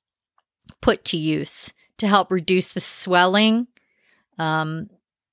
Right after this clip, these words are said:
and, uh, also the pain. So typically it's like a Rimadyl or carprofen or maybe even a gabapentin or something along those lines.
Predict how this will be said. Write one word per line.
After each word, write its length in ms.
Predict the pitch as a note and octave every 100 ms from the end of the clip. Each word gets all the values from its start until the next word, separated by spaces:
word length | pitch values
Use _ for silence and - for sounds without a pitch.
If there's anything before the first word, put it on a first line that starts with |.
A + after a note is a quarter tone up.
| _ _ _ _ _ _ _ _ -
and, 360 | F3 E3+ D#3+
uh, 180 | E3 D#3
also 520 | - F3+ E3+ F3 E3 -
the 240 | E3 F3
pain. 600 | - F#3 D#3+ D#3 D3+ D3 _ -
So 320 | - E3 D#3
typically 540 | - C#4+ C#4 A#3+ G3
it's 160 | F3+ F3
like 160 | F3 F3+
a 80 |
Rimadyl 760 | D#3 F3+ F3+ D#3+ F3 F3 F3 -
or 280 | E3+ E3 -
carprofen 1000 | - E3+ - - F3 E3 F3 F3 E3+ E3
or 300 | E3+ D#3 D3+ - -
maybe 340 | F#3 F3+ E3
even 220 | F3 E3+ E3
a 40 |
gabapentin 800 | D#3+ D#3+ D#3+ - E3+ D#3+ F3+ D#3+
or 80 | D3+
something 400 | - D#3+ E3 D#3+
along 400 | D#3+ D#3 D#3 D3
those 360 | D3 D3+ D#3
lines. 560 | D3+ D#3 D3+ D#3+ -